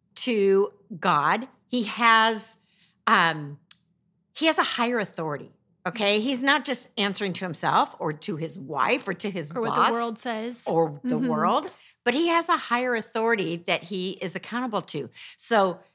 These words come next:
Speaker 1: as a woman, that's a safety net for you. If you're <laughs> a single woman, you're
Speaker 2: Yeah.
Speaker 1: a single Christian woman,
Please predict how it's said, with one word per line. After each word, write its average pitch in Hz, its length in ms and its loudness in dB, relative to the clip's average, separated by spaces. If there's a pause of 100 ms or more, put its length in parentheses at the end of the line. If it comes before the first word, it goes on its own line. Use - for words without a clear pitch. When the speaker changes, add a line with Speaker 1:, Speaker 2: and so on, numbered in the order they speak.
(540)
Speaker 1:
as 208 240 6
a 208 60 0
woman, 240 480 0
that's 233 240 0
a 415 40 -6
safety 254 480 -4
net - 220 -10
for 180 100 -10
you. 170 320 -4 (140)
If 185 140 -10
you're 339 100 2
<laughs> - 160 -4
a - 40 -8
single - 480 0
woman, 277 240 4 (200)
you're 285 220 0
Speaker 2:
Yeah. 320 60 4
Speaker 1:
a - 20 -2
single 302 340 0
Christian 294 600 -4
woman, 165 280 0